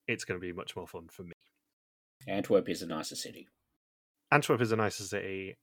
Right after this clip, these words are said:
Speaker 1: and obviously I've talked about Logan and my adventures in Brussels last year in terms of there being a ever so slight language barrier compared to Antwerp. And, um, it was just a more pleasant finale experience for us, I think.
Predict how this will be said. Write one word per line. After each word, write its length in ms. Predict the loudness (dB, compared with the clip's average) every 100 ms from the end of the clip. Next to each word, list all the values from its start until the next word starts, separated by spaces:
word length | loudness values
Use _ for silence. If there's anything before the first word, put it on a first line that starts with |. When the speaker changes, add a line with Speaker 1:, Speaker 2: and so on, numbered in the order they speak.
| -6
Speaker 1:
and 460 | -2 -2 -4 -6 -10 -12 -18 _ _ _ _ _ 0
obviously 460 | 2 0 2 0
I've 120 | 0
talked 260 | 0 -2 0
about 280 | 2 0 -2 -4
Logan 260 | -2 0 -2
and 80 |
my 180 | -2 0
adventures 520 | 2 4 2 4 2
in 100 | 2
Brussels 360 | 0 -2 0 2
last 240 | 0 2
year 220 | 2 2 0 -6 -20 -12
in 80 | -6
terms 320 | -2 -2 0
of 180 | -2 -2 -20 _ _
there 100 | 2
being 240 | 4 2 2
a 160 | 0 -2 0
ever 180 | 2 4
so 120 | 2
slight 260 | 4 4 4
language 300 | 2 0 4
barrier 280 | 4 4 2
compared 280 | 0 0 2
to 80 |
Antwerp. 400 | 0 2 0 0 _ _ _ _ -20 _ _ _ _
And, 800 | 0 4 6 6 2 0 -6 -4
um, 420 | 0 0 -2 -8 _ _ _ _ 0
it 60 |
was 120 | 2
just 160 | 2 2
a 40 |
more 120 | 0 0
pleasant 320 | -4 -6 -10
finale 300 | -10 -8 -8
experience 420 | -6 -4 -4 -2
for 180 | 0 2
us, 100 | 0
I 60 |
think. 220 | -4 -6